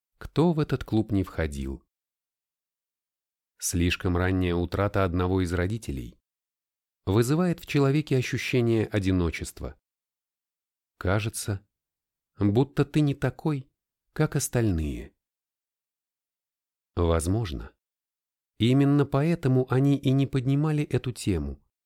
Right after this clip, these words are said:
понимая друг друга без всяких слов и не испытывая необходимости описывать свою печаль. Ноа проглотил комок в горле.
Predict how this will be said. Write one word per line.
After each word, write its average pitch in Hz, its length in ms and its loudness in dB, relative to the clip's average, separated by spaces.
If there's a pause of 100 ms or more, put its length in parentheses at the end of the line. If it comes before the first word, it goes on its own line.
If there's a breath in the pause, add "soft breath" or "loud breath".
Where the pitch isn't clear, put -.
(1080)
понимая 90 520 2
друг 87 260 -4
друга 120 260 0
без 110 220 -2
всяких - 420 -2
слов 127 400 -4 (840)
и 127 100 2
не 165 240 4
испытывая 120 600 2
необходимости 117 840 0
описывать 113 560 0
свою 90 320 0
печаль. 71 560 -6 (2000)
Ноа 82 380 2
проглотил 92 580 -2
комок 110 320 0
в 82 100 -4
горле. 71 440 -6